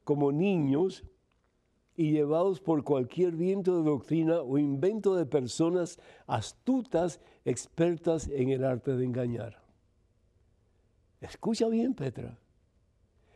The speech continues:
Ya no seremos zarandeados y llevados por cualquier viento de doctrina o cualquier invento de personas astutas, expertas en el arte de engañar. Por el contrario,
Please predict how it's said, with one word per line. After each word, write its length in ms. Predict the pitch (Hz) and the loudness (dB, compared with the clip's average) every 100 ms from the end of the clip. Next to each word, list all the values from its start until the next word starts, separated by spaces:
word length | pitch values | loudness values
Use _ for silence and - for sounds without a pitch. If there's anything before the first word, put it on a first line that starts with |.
| - _ | -20 _
Ya 180 | - 160 | -2 0
no 120 | 202 | 0
seremos 440 | 185 185 196 202 - | 0 0 2 0 0
zarandeados 840 | 151 143 135 127 147 180 185 160 - _ _ _ | 0 0 0 0 0 0 -2 -4 -16 _ _ _
y 140 | 143 139 | -2 0
llevados 480 | 139 123 151 180 - | 0 0 0 0 0
por 220 | 156 127 | -2 0
cualquier 520 | 139 120 - 160 156 | 0 -2 0 -2 0
viento 440 | 151 175 175 165 | -2 -2 0 -2
de 60 | 139 | 0
doctrina 580 | 131 107 - 139 143 214 - _ _ _ _ _ _ _ _ _ _ _ _ _ _ - | 0 -2 -2 0 0 -2 -12 _ _ _ _ _ _ _ _ _ _ _ _ _ _ -2
o 120 | 139 | -2
cualquier 460 | 151 139 123 180 202 | 2 0 2 0 0
invento 420 | 196 175 175 165 | 0 0 2 0
de 80 | 131 | 0
personas 420 | 135 160 175 156 | -2 0 0 0
astutas, 840 | 151 123 - - 254 208 214 214 | -2 -2 -8 -2 -2 0 -2 -2
expertas 840 | - 143 - - 196 202 208 190 165 | -4 -4 -4 -4 -2 -2 -2 -2 0
en 120 | 139 | -2
el 140 | 123 | 0
arte 240 | 127 123 139 | -2 0 -2
de 80 | 131 | -2
engañar. 560 | 131 120 107 101 - _ _ _ _ _ _ - - | -2 -4 -6 -10 -16 _ _ _ _ _ _ -20 -8
Por 160 | - 131 | -2 -2
el 80 | 120 | 0
contrario, 640 | 131 113 151 165 131 | -2 0 0 2 0